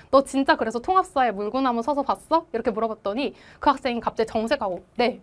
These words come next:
저 진짜 물구나무 서서 시험 봤어요." 이러는 거예요. 그래서 선생님, "아, 뭐야, 거짓말 치지 마." 이러다가 근데 그 학생이 진짜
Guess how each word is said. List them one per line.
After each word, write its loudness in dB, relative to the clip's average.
저 -6
진짜 -4
물구나무 2
서서 0
시험 0
봤어요." -4
이러는 2
거예요. -2
그래서 0
선생님, 2
"아, -2
뭐야, 6
거짓말 0
치지 -2
마." -2
이러다가 4
근데 -2
그 -4
학생이 -2
진짜 -4